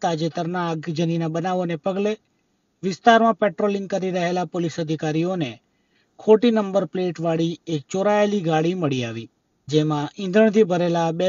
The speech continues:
જેરીકેન હતા. પોલીસે આ અંગે એક ધરપકડ કરી છે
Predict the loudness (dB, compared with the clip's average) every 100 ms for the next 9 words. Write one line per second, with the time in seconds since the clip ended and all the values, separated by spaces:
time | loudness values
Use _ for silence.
0 | 0 0 0 0 -4 -6 -8 -10 -14 -16
1 | _ _ -2 -2 -2 0 -2 -4 _ -4
2 | -2 0 0 0 0 -2 -4 -2 0 2
3 | 0 0 -2